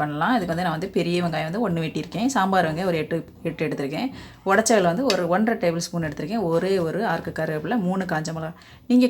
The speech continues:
காரம் நிறைய சாப்பிட்றீங்கன்னா இன்னும் கொஞ்சம் நிறைய போட்டு செஞ்சுக்கலாம். நான் இது காரம் நிறையா இருந்தா ரொம்ப டேஸ்டா இருக்கும். இப்போ நம்ம இதுக்கு ஒரே ஒரு ஸ்பூன் எண்ணெய் ஊத்திக்கிருவோம். ரொம்ப ஈஸியான ஒரு சட்னி தான் இது. ரொம்ப குயிக்கா செஞ்சு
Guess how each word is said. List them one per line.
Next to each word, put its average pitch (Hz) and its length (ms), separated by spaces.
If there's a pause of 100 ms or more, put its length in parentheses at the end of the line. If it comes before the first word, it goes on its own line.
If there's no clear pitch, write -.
காரம் 196 260
நிறைய 180 240
சாப்பிட்றீங்கன்னா 170 460 (380)
இன்னும் 180 200
கொஞ்சம் 160 200
நிறைய 160 240
போட்டு 160 240
செஞ்சுக்கலாம். 160 560 (460)
நான் 190 180
இது 202 180
காரம் 190 280
நிறையா 175 160
இருந்தா 196 200
ரொம்ப 165 200
டேஸ்டா 160 220
இருக்கும். 220 240
இப்போ 214 200
நம்ம 175 220
இதுக்கு 175 260
ஒரே 175 140 (100)
ஒரு 165 100 (640)
ஸ்பூன் 175 360
எண்ணெய் 175 220
ஊத்திக்கிருவோம். 160 440 (440)
ரொம்ப 220 200 (200)
ஈஸியான 185 420
ஒரு 175 160
சட்னி 170 260
தான் 165 160
இது. 165 160 (460)
ரொம்ப 214 260 (120)
குயிக்கா 190 280 (100)
செஞ்சு 175 220